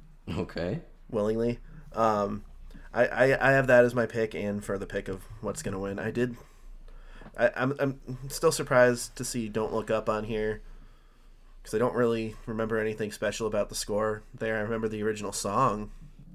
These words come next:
Speaker 2: but not so much about the score on that one.
Speaker 1: Yeah, the
Speaker 2: Um,
Speaker 1: song not even nominated.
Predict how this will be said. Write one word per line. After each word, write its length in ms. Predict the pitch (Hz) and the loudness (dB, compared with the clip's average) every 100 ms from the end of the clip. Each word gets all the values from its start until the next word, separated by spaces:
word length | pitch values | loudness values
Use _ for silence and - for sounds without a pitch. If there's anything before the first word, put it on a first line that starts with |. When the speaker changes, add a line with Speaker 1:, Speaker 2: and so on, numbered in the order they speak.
| - - - - - | -20 -20 -20 -20 -8
Speaker 2:
but 100 | 110 | -4
not 140 | 104 | -4
so 60 | 110 | -4
much 120 | 101 | -4
about 160 | 101 - | -4 -4
the 80 | |
score 420 | - - 104 104 95 | -8 -2 0 0 0
on 120 | 95 | -4
that 180 | 92 95 | -6 -6
one. 240 | 98 104 - _ - - | -8 -10 -16 _ -20 -10
Speaker 1:
Yeah, 180 | 85 95 | -4 -2
the 120 | 95 | -2
Speaker 2:
Um, 60 | 98 | -4
Speaker 1:
song 280 | 85 87 87 | -4 -4 -4
not 200 | 80 82 | -4 -6
even 200 | 82 80 | -6 -8
nominated. 520 | 78 78 64 - | -8 -10 -12 -12